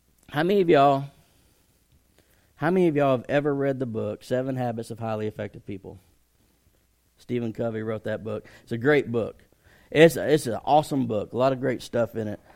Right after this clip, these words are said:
Um, to my knowledge, I don't think Stephen Covey was a Christian. Um, but, but you can't, you listen, just because somebody, uh, somebody's got good information, you can still take the good information and put it to work in your life. Amen?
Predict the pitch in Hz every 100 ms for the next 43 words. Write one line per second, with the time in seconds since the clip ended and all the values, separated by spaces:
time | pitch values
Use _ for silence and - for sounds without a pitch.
0 | - - 123 120 104 - 120 127 123 123
1 | 120 113 123 120 117 - 120 110 - 113
2 | 110 107 - - 139 147 160 156 151 _
3 | _ _ _ _ - 120 117 113 - -
4 | - 123 127 123 107 - 113 127 135 135
5 | - 156 143 123 - 117 113 165 165 113
6 | 123 - 135 147 135 123 139 135 131 127
7 | 123 120 - - 117 117 110 - 214 240
8 | 214 185 170 165 156 139 156 - 123 139
9 | 139 123 165 151 151 - 131 139 135 120
10 | 113 123 123 110 107 123 113 101 110 107
11 | 104 101 117 110 - 107 127 143